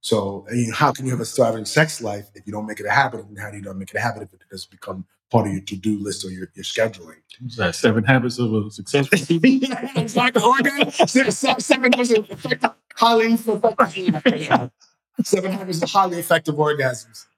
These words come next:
Speaker 1: Yeah, there we
Speaker 2: Facts.
Speaker 1: go. There
Speaker 2: Yo,
Speaker 1: we go.
Speaker 2: it has to be part of the
Speaker 1: Yeah.
Speaker 2: schedule. Yeah, it
Speaker 1: Yeah.
Speaker 2: has to be part of the schedule. You, you're working out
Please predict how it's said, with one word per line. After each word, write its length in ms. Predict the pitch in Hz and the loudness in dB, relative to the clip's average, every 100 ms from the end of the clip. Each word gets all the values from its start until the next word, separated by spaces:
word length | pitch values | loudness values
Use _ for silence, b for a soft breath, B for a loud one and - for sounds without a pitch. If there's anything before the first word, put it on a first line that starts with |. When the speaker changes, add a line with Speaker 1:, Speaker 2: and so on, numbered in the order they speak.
| _ | _
Speaker 1:
Yeah, 120 | 147 123 | 4 6
there 80 | 135 | 4
we 80 | - | 0
Speaker 2:
Facts. 140 | - | -10
Speaker 1:
go. 40 | - | -2
There 100 | 135 | 0
Speaker 2:
Yo, 60 | 120 | 0
Speaker 1:
we 60 | 123 120 | -2 -2
go. 40 | |
Speaker 2:
it 40 | 110 | 0
has 220 | 120 131 | 0 0
to 100 | 131 | 0
be 180 | 120 123 | 2 2
part 280 | - 123 123 | 2 0 0
of 60 | |
the 40 | 123 131 | -6 -4
Speaker 1:
Yeah. 40 | |
Speaker 2:
schedule. 360 | 123 123 98 90 _ - | 2 2 0 -18 _ 0
Yeah, 80 | 110 | 0
it 160 | 95 92 _ | 0 -8 _
Speaker 1:
Yeah. 100 | 117 | -2
Speaker 2:
has 140 | 110 | -2
to 60 | 101 | -4
be 80 | 104 | -12
part 220 | 107 104 | -6 -6
of 60 | 101 | -6
the 60 | |
schedule. 440 | 95 104 104 98 92 - | -10 -10 -10 -12 -18 -12
You, 160 | 104 110 | -10 -4
you're 180 | 107 | -2
working 460 | 98 110 123 123 110 | 2 4 2 0 0
out 360 | 110 123 120 - | 4 4 0 -6